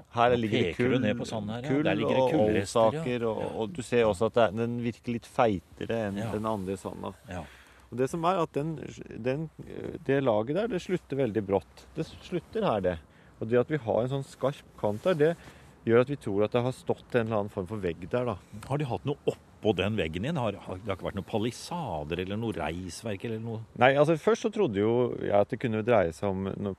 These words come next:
Speaker 1: palisader, men det, det vi holder på med her nå, det er jo å grave oss ned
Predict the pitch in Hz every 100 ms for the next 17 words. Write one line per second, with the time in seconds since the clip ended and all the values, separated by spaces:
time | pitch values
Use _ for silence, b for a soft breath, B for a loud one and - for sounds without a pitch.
0 | - 104 107 107 95 110 123 - 117 117
1 | 113 - 98 - 123 131 139 120 95 110
2 | 110 139 165 208 160 110 113 123 131 143
3 | 127 98 101 113 101 92 98